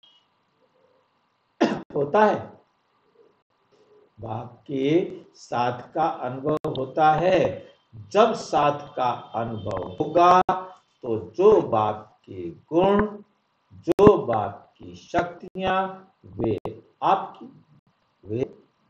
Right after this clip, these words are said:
आपकी हैं। जैसे बाप रूहानी है,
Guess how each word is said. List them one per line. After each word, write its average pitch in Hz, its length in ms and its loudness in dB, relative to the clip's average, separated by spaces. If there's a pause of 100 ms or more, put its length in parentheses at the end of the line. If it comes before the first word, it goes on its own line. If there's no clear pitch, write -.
आपकी 170 600 0
हैं। 190 240 -14 (520)
जैसे 123 580 -6 (220)
बाप 214 360 4
रूहानी 147 580 -2
है, 98 360 -14